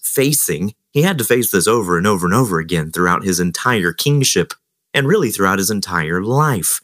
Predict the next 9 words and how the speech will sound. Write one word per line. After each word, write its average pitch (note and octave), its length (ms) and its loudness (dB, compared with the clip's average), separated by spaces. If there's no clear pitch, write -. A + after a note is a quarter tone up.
As F2 200 0
a D#2+ 80 0
shepherd, D3+ 560 0
he F#2 160 -2
faced - 520 -2
tremendous A2+ 680 2
dangers A2+ 800 0
and E3 180 -2
challenges, C#3 720 0